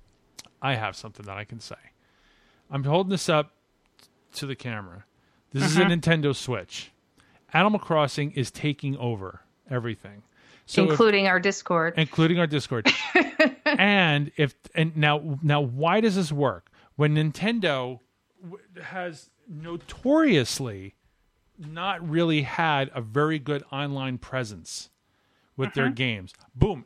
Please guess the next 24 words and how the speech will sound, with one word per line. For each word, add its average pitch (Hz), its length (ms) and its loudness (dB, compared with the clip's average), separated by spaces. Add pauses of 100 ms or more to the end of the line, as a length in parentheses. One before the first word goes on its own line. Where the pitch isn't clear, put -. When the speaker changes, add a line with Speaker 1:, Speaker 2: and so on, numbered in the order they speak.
Speaker 1:
Animal 190 240 -2
Crossing 143 360 -10
comes 123 260 -12
out. 113 260 -8
I 147 60 -8
mean, 165 160 -12
they've 160 220 -6
had 151 260 -4
the 139 80 -8
Pocket 139 360 -8
version 110 280 -8
and 104 80 -12
all 101 120 -12
that, 101 180 -14
but - 100 -12
what 143 80 -8
I'm 143 80 -8
just 139 220 -10
saying, 147 180 -2
like, 120 180 -8
Nintendo 156 460 -2
as 143 80 -4
a 135 80 -2
whole 101 520 -6